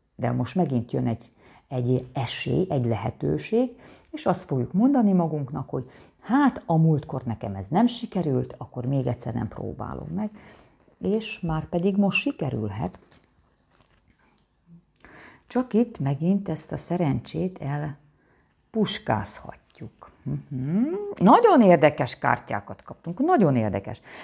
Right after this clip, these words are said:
Tehát ez a pozitívum az brutálisan erős. A pozitívum sokkal erősebb. A negatívumon csak egy ütős kártyánk van, egy karmikus kártyánk van, egy. A pozitívumon viszont négy.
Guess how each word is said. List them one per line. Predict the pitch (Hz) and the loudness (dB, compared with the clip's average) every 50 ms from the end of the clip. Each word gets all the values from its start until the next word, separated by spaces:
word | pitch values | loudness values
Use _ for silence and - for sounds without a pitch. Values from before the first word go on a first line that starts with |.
| - - | -18 -16
Tehát | - - - | -16 -14 -8
ez | - - | -4 -4
a | 131 123 | -4 -2
pozitívum | - - 190 208 208 262 254 254 - 285 294 294 302 294 | 4 6 6 6 6 6 2 4 4 4 4 4 4 4
az | 302 294 285 | 2 2 2
brutálisan | 269 330 370 453 453 - 233 170 143 123 123 113 - - 117 107 104 | 4 6 6 6 6 8 8 8 8 6 4 0 -2 -2 -2 -2 -2
erős. | 101 107 98 104 95 98 127 - - - - - - - - - | -4 -6 -8 -6 -6 -8 -8 -8 -12 -16 -18 -20 -20 -20 -18 -16
A | - - | -16 -16
pozitívum | - - - 127 123 110 143 139 - - 175 175 185 185 202 226 240 254 277 277 - - - _ _ _ _ _ _ - | -12 -6 -2 -2 0 0 0 -2 0 4 6 6 6 6 6 6 6 6 4 2 -2 -12 -20 _ _ _ _ _ _ -18
sokkal | - - - - - 302 269 - - - - - 135 117 120 120 - | -16 -14 -8 -2 0 0 0 0 -2 -16 -12 -8 -6 -4 -4 -4 -6
erősebb. | - 113 107 117 117 117 - - - - 113 - - | -6 -8 -8 -8 -8 -6 -6 -6 -8 -8 -12 -14 -12
A | - - | -6 0
negatívumon | 131 190 277 320 285 247 208 - 202 190 180 185 190 190 202 202 196 196 | 2 4 4 6 6 4 4 4 2 2 4 4 4 4 4 2 0 0
csak | - - 202 - - - | -2 -4 -4 -4 -2 2
egy | 247 214 175 139 113 - | 2 4 4 2 -2 -6
ütős | - - - - - 95 - - | -10 -10 -8 -8 -6 -6 -8 -8
kártyánk | - - 104 98 - - - - - - - - | -10 -8 -8 -8 -10 -12 -14 -14 -14 -14 -14 -14
van, | - 107 98 - - | -14 -14 -14 -10 -4
egy | - 160 143 - - | 0 0 0 0 -2
karmikus | - 131 120 117 117 - - - - 117 - - | -4 -6 -4 -4 -4 -6 -8 -8 -12 -14 -14 -12
kártyánk | - 113 113 113 - - - - - 107 - | -10 -10 -10 -10 -12 -16 -16 -14 -14 -14 -12
van, | - 95 98 _ _ _ _ | -14 -14 -14 _ _ _ _
egy. | - 123 104 98 92 - _ - _ _ _ _ _ _ _ _ _ _ _ _ _ _ _ _ - _ _ - - - - - - - _ _ _ _ | -8 -8 -8 -8 -10 -12 _ -20 _ _ _ _ _ _ _ _ _ _ _ _ _ _ _ _ -20 _ _ -20 -20 -20 -20 -20 -20 -20 _ _ _ _
A | - 147 139 135 135 131 - | 4 6 8 8 6 4 2
pozitívumon | - - - 233 302 302 370 370 - - 202 190 180 160 139 139 127 120 117 113 110 110 117 | 0 2 4 6 6 8 8 6 6 6 4 4 4 4 2 0 -2 -2 -2 -2 -2 -4 -4
viszont | 120 127 - - - 170 175 165 - | -4 -6 -6 -6 -6 -6 -4 -2 0
négy. | 254 302 339 302 185 120 104 - - - | 0 2 4 4 2 2 0 -2 -6 -14